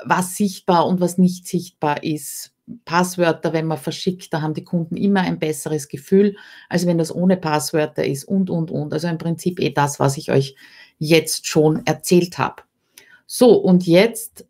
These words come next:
ähm, gehe ich mal in die Kommentare hinein. Guten Morgen, Wilfried, Claudia, Andreas, Andreas, sehr gerne.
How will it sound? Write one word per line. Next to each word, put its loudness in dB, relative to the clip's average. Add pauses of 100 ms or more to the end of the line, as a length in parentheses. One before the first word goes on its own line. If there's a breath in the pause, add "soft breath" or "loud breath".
(140)
ähm, 0 (200)
gehe 0
ich -8
mal -2
in 0
die -8
Kommentare -6
hinein. 0 (1120 loud breath)
Guten 6
Morgen, 8
Wilfried, 4
Claudia, -2
Andreas, -6
Andreas, -4 (260 loud breath)
sehr -10 (180)
gerne. 0